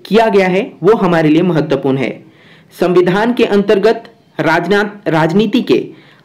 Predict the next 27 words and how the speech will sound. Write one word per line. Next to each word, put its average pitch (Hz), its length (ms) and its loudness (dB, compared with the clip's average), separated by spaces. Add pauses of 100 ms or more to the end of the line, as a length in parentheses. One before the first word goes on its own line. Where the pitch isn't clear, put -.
अपराधीकरण 190 680 0
को 202 100 2
रोकने 175 380 2
के 208 140 2
लिए 185 140 4
किसी 185 280 -2
भी 202 100 4
प्रकार 185 360 -2
का 180 120 0
कोई 185 280 2
प्रावधान 160 680 -2
नहीं 165 300 2
किया 147 180 2
गया 120 200 0
है, 117 280 -6
लेकिन 180 420 0 (600)
जन 196 260 0
प्रतिनिधित्व 208 600 2
अधिनियम 190 460 2
उन्नीस 190 360 0
सौ 214 200 2
इक्यावन 226 480 0
के 208 120 -4
अंतर्गत 175 680 0 (560)
ऐसे 180 200 2
प्रावधान 180 580 0
हैं 202 340 -2